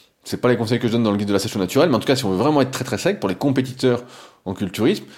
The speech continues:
naturel d'ailleurs, on, à la fin, on mange quand même des trucs assez dégueulasses. On mange, euh, en deux mille sept, quand j'ai fait des compétitions, on mangeait du colin à trois euros le kilo, nature, on mangeait des brocolis, et voilà, c'était ça le repas. Il n'y avait pas d'huile d'olive, il n'y avait rien,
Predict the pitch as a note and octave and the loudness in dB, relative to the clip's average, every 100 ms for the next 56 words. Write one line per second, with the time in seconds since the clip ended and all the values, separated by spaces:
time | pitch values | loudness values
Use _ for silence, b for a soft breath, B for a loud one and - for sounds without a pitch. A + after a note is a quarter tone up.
0 | B F#2+ B2 B2+ G#2 D3 C#3 C3+ G#3+ B | B 0 0 0 0 2 4 2 0 B
1 | B - A2 - G#2+ F#2+ E3 G3+ G#2 G2 | B -2 0 0 0 2 2 2 -2 -8
2 | - C3+ B2 - D#3 A#2+ D3 C3+ D3+ B2+ | -4 -4 -2 -4 -4 -4 0 0 2 0
3 | B2+ - B B B F2 G2+ A#2 C#3 A2+ | -2 -10 B B B -2 2 4 4 4
4 | F#2 F2 F2 F2 F2+ - F#2+ A2 G#2+ C3 | 2 2 0 -2 -4 -6 -2 0 0 -2
5 | B2 F#2 G#2 F#2 F2+ F2 - - C#3+ F#3+ | -2 -4 -4 -6 -6 -8 -6 -2 0 0
6 | B B B G2+ G2+ A#2 F#2+ - C3 C3 | B B B 0 2 0 -2 0 4 4
7 | B2+ - - - A#2+ G#2 G2+ - G#2+ A2 | 2 0 -4 2 2 2 0 -2 0 2
8 | F#3 - B G2 G#2+ A2 - C3+ E3+ F#3+ | 2 0 B 0 2 2 0 2 4 2
9 | B B G#2 A#2+ A2+ B2+ C#3+ B2 - G#2 | B B 0 2 4 2 2 2 2 2
10 | D3+ F#3+ A2 D3 C3 - E3 B2+ A2+ A2 | 2 2 2 2 0 -2 2 2 2 0
11 | F2+ F2+ C3+ G#2 G#2 C3 F2+ F2+ B2 F3+ | 0 2 2 2 2 0 0 -2 0 0